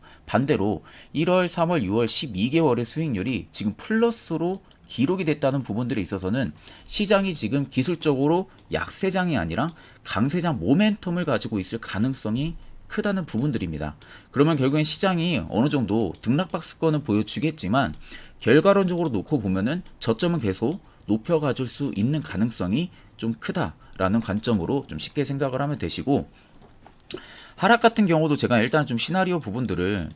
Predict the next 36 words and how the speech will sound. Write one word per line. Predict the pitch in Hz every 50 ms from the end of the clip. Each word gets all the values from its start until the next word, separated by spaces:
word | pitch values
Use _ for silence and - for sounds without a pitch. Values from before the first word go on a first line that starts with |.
| - -
좀 | - 76 78 82 76 73
가지고 | - - 87 92 110 -
왔습니다. | 80 73 87 - - 135 123 107 76 76 78 90 - -
일단 | - 101 - 139
첫 | - - - -
번째가 | 208 196 - 156 127 - 156 175 180 175 - - - - - - - - - - -
단기적인 | - - 107 120 147 147 175 160 175 170 156 165 143
주가 | - - 113 - - 147 139 -
과열 | - - - 85 104 110 110 101 87
우려 | - 90 104 139 160 143
부분들. | - 95 80 92 85 76 71 73 76 82 - - _ _ _
최근에 | - - 156 175 180 143
이 | 95 214
차 | 220 - 180 160
전지 | 156 139 113 - 110 92 78 - - - - - - - - - - - - - - - - - -
다시 | - - 95 - -
한 | 135 139
번 | 139 135
더 | 127 127
좀 | - 120
강하게 | - - 95 92 104 101 107
상승을 | - 139 147 151 - 156 147 139
해주고 | 139 - 143 123 104
있죠. | 78 - - - 85 101 113 120
그 | - - 98
중에서도 | 110 139 139 135 123 123 110 139 147 160 165 160 - - - - - - - -
거의 | - - 131 156 165
이제 | 156 139 151
코스닥 | - - 208 214 - - 220 220
같은 | - 202 202 - 196
경우가 | 180 147 117 98 87 - 135 135 101 78 73 - - - - - - - _ _ -
대체적으로 | - 120 - 196 180 180 170 170 151 123
여러분들이 | 104 113 123 135 143 135 120 127 113
좀 | - 123 101
느낄 | 90 143 147 - 190 156
때 | - - 87 85 95 95 80 78